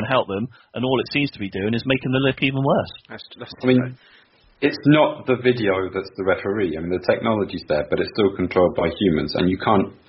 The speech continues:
Speaker 3: I mean, it does solve, um, offsides there and then.
Speaker 2: If it's clear and
Speaker 3: Uh,
Speaker 2: obvious,
Speaker 3: that's
Speaker 2: yeah.
Speaker 3: clear,
Speaker 1: And, and to
Speaker 3: clear
Speaker 1: be
Speaker 3: and
Speaker 1: fair to
Speaker 3: obvious.
Speaker 1: the linesman, the first goal that was disallowed, he put his flag up to say it,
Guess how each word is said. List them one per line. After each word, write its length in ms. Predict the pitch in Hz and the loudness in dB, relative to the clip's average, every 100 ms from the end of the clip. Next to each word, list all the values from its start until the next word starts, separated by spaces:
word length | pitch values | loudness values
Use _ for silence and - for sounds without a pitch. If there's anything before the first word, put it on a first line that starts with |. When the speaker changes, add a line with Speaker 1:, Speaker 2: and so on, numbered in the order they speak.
| _ _ - | _ _ -4
Speaker 3:
I 40 | 98 | 0
mean, 200 | 95 87 - | 2 0 -2
it 160 | - | 2
does 160 | 131 117 - - - - | 4 2 -2 -16 -8 2
solve, 320 | 107 95 92 - _ _ _ _ 92 | 4 4 0 -10 _ _ _ _ -2
um, 340 | 90 87 - | -2 -2 0
offsides 560 | 101 - - 113 78 - - _ | 0 2 2 4 2 -4 -20 _
there 340 | 80 - 87 82 | -4 4 4 4
and 80 | 80 | 2
then. 320 | 80 71 82 - | 2 0 -8 -10
Speaker 2:
If 100 | 139 | -10
it's 120 | - | -4
clear 220 | 165 151 | 2 4
and 100 | 180 | 4
Speaker 3:
Uh, 20 | - | 0
Speaker 2:
obvious, 260 | 101 85 - | 0 0 0
Speaker 3:
that's 60 | 117 92 | -2 -2
Speaker 2:
yeah. 80 | - _ _ _ _ _ - - | -4 _ _ _ _ _ -20 -12
Speaker 3:
clear, 180 | - 101 - | 0 0 2
Speaker 1:
And, 100 | 143 | 0
and 240 | - 151 156 | 2 0 2
to 80 | 156 | 4
Speaker 3:
clear 40 | |
Speaker 1:
be 80 | 170 | 4
Speaker 3:
and 60 | |
Speaker 1:
fair 140 | - 196 | 4 4
to 80 | 190 | 4
Speaker 3:
obvious. 40 | |
Speaker 1:
the 120 | 170 170 | 4 4
linesman, 360 | 151 98 107 175 | 2 -2 -4 -2
the 120 | - - | -2 2
first 220 | 175 165 | 2 2
goal 260 | 170 120 107 | 4 4 4
that 80 | 113 | -2
was 80 | 113 | -4
disallowed, 600 | 139 - 127 113 87 131 - - | -8 -4 -2 0 -2 -4 -8 -10
he 140 | 160 | -8
put 200 | - 151 | -4 -4
his 120 | 135 - | -4 0
flag 200 | 135 123 | 0 0
up 220 | 87 123 | -2 -4
to 260 | - _ - - | -6 _ -12 0
say 240 | 123 107 - | 0 0 -2
it, 160 | 110 | -4